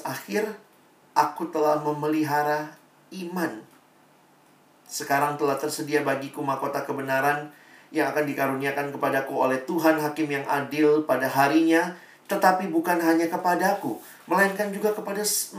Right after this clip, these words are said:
semua orang yang merindukan kedatangannya." Teman-teman, waktu saya perhatikan ayat ini, saya jadi refleksi begini, ya. Yang ngomong ini bukanlah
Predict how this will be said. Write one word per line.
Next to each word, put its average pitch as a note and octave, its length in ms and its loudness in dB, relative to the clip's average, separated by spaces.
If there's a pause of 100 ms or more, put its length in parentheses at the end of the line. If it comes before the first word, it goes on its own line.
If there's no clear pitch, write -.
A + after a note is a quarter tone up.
(100)
semua B3 640 2
orang E3 320 2 (320)
yang G3+ 240 -2
merindukan G3+ 720 -2 (240)
kedatangannya." B2+ 720 0 (1700)
Teman-teman, E3+ 400 0
waktu E3 80 0
saya D#3 240 4
perhatikan D3+ 560 2
ayat C#3+ 320 0
ini, E3+ 640 -2 (800)
saya F3 240 -2
jadi C3+ 560 -2 (160)
refleksi C3+ 640 -2
begini, A#2+ 480 -4
ya. B2+ 40 -14 (2250)
Yang G#3 160 6
ngomong G#3 320 6
ini E3+ 400 -2
bukanlah D#3 880 8